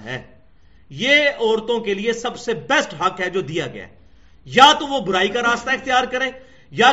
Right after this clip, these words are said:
کسی ایسے مرد کے ساتھ شادی کر لیں جس کی already کوئی بیوی ہو، اس کا فائدہ ان کو کیا ہوگا؟ اس کو بیوی جتنا status ملے گا،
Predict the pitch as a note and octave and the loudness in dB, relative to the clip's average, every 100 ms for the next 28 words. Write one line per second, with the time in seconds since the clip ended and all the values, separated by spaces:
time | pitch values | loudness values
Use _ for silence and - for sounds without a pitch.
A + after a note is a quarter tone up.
0 | D4 A3 B3+ A#3+ C#4 A3+ C#4 - D4 C4 | 4 -4 -2 0 0 0 -2 -2 -6 -4
1 | B3+ A3 G3+ A3+ A3+ A3+ A3 G#3+ G#3+ A3+ | -2 -2 -2 -4 -4 -4 -4 -6 -8 -4
2 | G3+ G3+ G3+ G3 G#3 G3+ G#3+ D3+ E3+ E3+ | 0 0 -2 -4 -2 -2 -2 -6 -8 -6
3 | F3+ C#3+ D#3 A2+ - - - - - C#4 | -6 -4 -4 -6 -12 -20 -20 -20 -12 -10
4 | - C#4 G#3 G#3+ A3+ B3 A#3 A#3+ B3 A#3+ | -2 0 2 2 2 0 -2 -2 0 0
5 | A3+ B3+ A#3+ C4+ F3+ A3 B3 C4 A#3 B3 | 2 0 -2 -6 -6 -6 -4 -6 -8 -8
6 | C4 - C#4+ D4 G#3 A3 D#3+ B2+ | -8 0 0 0 -2 -2 -2 -4